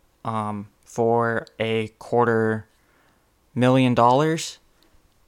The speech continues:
And, um, so what happened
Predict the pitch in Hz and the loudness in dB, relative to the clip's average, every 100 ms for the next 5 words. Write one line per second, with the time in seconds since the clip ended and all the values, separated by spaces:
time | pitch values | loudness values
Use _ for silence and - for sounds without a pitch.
0 | _ 120 123 120 117 117 117 - - - | _ -2 2 2 2 0 -2 -6 -14 -18
1 | _ _ _ _ _ _ - 120 123 117 | _ _ _ _ _ _ -8 -2 0 0
2 | 110 135 123 123 - 127 143 - 120 120 | 2 4 4 4 2 2 2 2 -2 -2